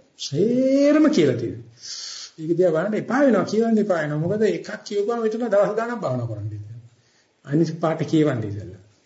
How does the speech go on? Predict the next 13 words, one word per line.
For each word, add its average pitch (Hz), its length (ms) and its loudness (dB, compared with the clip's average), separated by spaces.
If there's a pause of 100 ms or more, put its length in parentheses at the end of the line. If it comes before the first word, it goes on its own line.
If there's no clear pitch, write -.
(480)
හරිබුද්ධ 196 400 -4
ස්වාමීන් 139 320 -2
වහන්සේ 190 240 -8
වතුර 165 360 -6
ගන්නවා. 117 420 -10 (960)
ඉතින් 131 140 -10
අපවත් 120 300 -10
වෙච්ච 175 160 -2
ලොකු 143 200 -2
ස්වාමීන් 175 280 -12
වහන්සේ 175 380 -10
මෑත 147 360 -8
කාලේ 143 380 -6